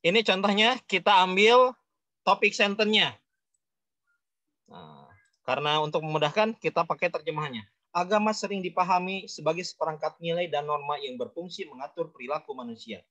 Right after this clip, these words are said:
Kalau menjadi kutipan langsung, maka dalam tanda kutip, agama sering dipahami, lalu sumbernya, Fahru Roji. Atau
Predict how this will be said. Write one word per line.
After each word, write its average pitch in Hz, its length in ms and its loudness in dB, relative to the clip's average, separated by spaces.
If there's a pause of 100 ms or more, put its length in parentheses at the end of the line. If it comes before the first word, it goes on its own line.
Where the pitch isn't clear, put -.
(640)
Kalau 226 240 6
menjadi 220 320 2
kutipan 170 400 0
langsung, 143 480 2 (320)
maka 160 480 2 (320)
dalam 208 320 2
tanda 170 240 0
kutip, 165 320 -4 (480)
agama 170 320 -2
sering 180 240 -10
dipahami, 160 560 -4 (800)
lalu 147 320 0
sumbernya, 147 480 -4
Fahru 135 320 -8
Roji. 104 400 -6 (1200)
Atau 208 480 6